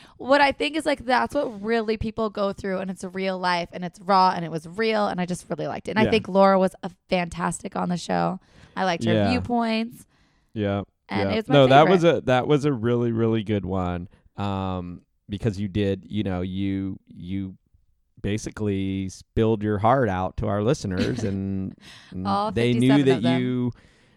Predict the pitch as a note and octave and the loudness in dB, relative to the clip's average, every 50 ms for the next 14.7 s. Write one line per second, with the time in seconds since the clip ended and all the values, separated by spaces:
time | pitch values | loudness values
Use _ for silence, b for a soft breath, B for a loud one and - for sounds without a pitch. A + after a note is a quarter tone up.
0 | b b _ _ _ - A#2 C3+ F3 D#3+ A2 A#2+ C#3 - - G#2+ A#2 - - A#2 | b b _ _ _ 0 2 4 4 6 6 6 6 4 4 2 0 0 2 2
1 | A#2+ A2 G#2+ - - G#2 - C3 D#3+ F#3 F3 C3+ A#2 A2 G2+ F#2+ G#2+ G#2+ G#2+ A2+ | 2 4 2 0 -2 0 4 6 6 6 4 4 4 4 4 4 4 2 2 0
2 | G#2 - - A#2+ C3 A#2 F2+ E2 E2+ - - A2 A2+ B2 - F3+ A3+ C#4 A#3+ F3 | -2 0 2 4 4 4 2 0 -4 -4 0 4 6 8 10 10 10 8 8 6
3 | F3 F3+ D#3 C#3+ A#2 G#2+ G2+ G2+ G2 F#2+ G2+ A2 B B B B B B B - | 8 8 6 6 4 2 0 -2 -2 -2 -4 -6 B B B B B B B -20
4 | - - - B2 A#2 A#2+ B2 C3+ C3+ B2 A2+ A2 G#2 F#2+ - _ _ _ - G2+ | -20 -18 -10 -2 2 4 4 6 6 4 4 2 0 -2 -2 _ _ _ -10 -4
5 | G2+ G#2+ A#2 A#2 A#2 G#2+ G#2+ - - - G#2+ G2+ G2+ F2+ E2 - - F#2 E2+ E2 | -2 0 0 0 0 0 -2 -4 -6 -8 -8 -8 -8 -8 -10 -10 -12 -12 -12 -12
6 | D#2+ - - - - - - - G#2+ F#2+ F2 G#2 A2 - - A3+ - A2 A2 G#2+ | -12 -12 -14 -16 -20 -20 -10 -6 -6 -4 -2 0 0 0 0 0 0 2 2 2
7 | G#2 G2+ G2 F#2+ F2 F#2+ F2 D2+ C#2+ - - B B B B B B - - - | 2 0 -2 -4 -4 -4 -6 -6 -8 -12 -18 B B B B B B -2 0 2
8 | C4+ A3 A#3 A#3 - A#2 A#2 A2 A#3+ A#2 A2+ G#2+ G2 - - G#2 G2+ G2+ F#2+ F2 | 2 2 2 0 0 0 0 0 2 2 2 2 2 2 0 0 0 -2 -4 -6
9 | F2 E2 D2+ C#2+ D#2+ A2 - - B3 A#3+ A#3 A#3+ A#3+ G#3+ G#3 A3+ A#3 A#3+ A3+ A3+ | -6 -6 -6 -8 -10 -12 -10 -6 -2 0 0 2 2 0 0 0 -2 -2 0 0
10 | G3 G3 G3 F#3+ F#3+ - - - C3+ C3+ C3 C#3 C#3 C#3 C3+ C3 C3 C3 C#3 D3 | 0 0 0 -2 -4 -8 -6 -2 0 2 4 4 4 4 4 4 2 2 2 2
11 | D#3 C#3 - - - C3 C3 C3+ B2 G2+ G2+ G2 G2 G2 - - - - F#2+ F#2+ | 2 0 0 0 0 2 4 4 2 2 2 0 0 -2 -4 -8 -8 -4 -2 -2
12 | F#2+ F#2+ F#2+ F#2 F#2+ - - - - - - G#2 G2+ G2+ G#2 A3+ A3+ - A#3 A3+ | 0 0 0 0 -2 -6 -12 -20 -20 -16 -12 -8 -6 -2 0 0 0 0 2 0
13 | A2 G2+ G2 F#2+ - - G2 F2 C2 A#1 G2+ - - A3 G3+ G3+ G3 G3+ G3 F#3+ | 0 0 -2 -4 -6 -4 -4 -4 -6 -8 -10 -8 -4 -2 -2 -2 -2 -4 -4 -2
14 | G#3 F#3 F3+ F3+ F3 - D#3+ D#3 D#3 - - - - - | -2 0 0 -2 -4 -6 -6 -4 -4 -4 -6 -8 -10 -16